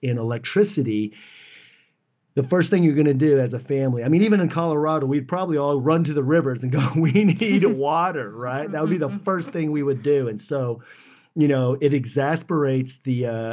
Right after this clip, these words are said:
Speaker 1: uh, the situation 'cause now you have millions of people seeking water, um, just to survive the next two or three days.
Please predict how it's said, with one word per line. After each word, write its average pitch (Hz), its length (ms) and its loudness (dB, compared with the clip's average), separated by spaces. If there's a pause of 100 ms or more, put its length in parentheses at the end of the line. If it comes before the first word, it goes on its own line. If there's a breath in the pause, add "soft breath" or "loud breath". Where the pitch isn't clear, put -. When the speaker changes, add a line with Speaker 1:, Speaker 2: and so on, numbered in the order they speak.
Speaker 1:
uh, 113 240 -6
the 110 140 -8
situation 120 580 -2
'cause 107 160 -4
now 120 220 -2
you 123 180 2
have 113 300 -6
millions 131 600 4
of 120 120 -6
people 120 360 -4
seeking 117 520 -4
water, 107 520 -2 (520 loud breath)
um, 117 480 -4
just 135 240 0
to 156 80 2
survive 107 680 -4
the 117 120 -2
next 110 340 -6
two 117 140 -4
or 104 60 -2
three 101 240 -6
days. 90 460 -10